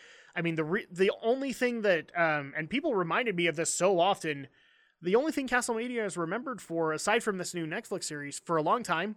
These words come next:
was erotic violence, because that's damn pachinko trailer that came out. And so, to me, that, that just kind of,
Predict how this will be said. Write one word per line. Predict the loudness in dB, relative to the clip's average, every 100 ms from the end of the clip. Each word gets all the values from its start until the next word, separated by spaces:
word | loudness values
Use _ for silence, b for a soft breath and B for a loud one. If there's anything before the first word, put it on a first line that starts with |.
| _
was | -2 -2
erotic | 0 -2 2 2 0 -2
violence, | 0 0 0 -4 -10 -8
because | -6 -4
that's | -4 -4 -8 -10 _ _
damn | 2 4 4 2
pachinko | -2 -2 -2 -4
trailer | -6 -6 -6 -6 -8 B B B B B 0
that | 0
came | 2 0 2
out. | 0 0 -4
And | -4 -4
so, | 4 6 8 6 2 b b b -20 -20 -20 -8
to | 0 2
me, | 2 6
that, | 6 6 4
that | 2
just | 2
kind | 0 0
of, | 0 -4